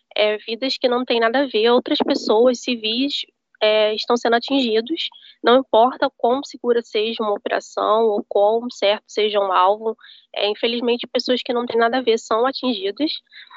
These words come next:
e eu acho que o que pode acontecer, aí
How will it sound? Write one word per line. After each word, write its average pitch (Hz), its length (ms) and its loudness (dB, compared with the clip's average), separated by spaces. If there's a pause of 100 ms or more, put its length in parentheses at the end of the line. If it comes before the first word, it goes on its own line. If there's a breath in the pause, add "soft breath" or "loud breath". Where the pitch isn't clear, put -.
(380 loud breath)
e 240 440 0
eu 247 120 6
acho 254 500 0
que 269 800 -4 (340)
o 233 100 -6
que - 120 -2 (100)
pode 247 280 4
acontecer, 262 1000 -2 (320)
aí 214 380 -2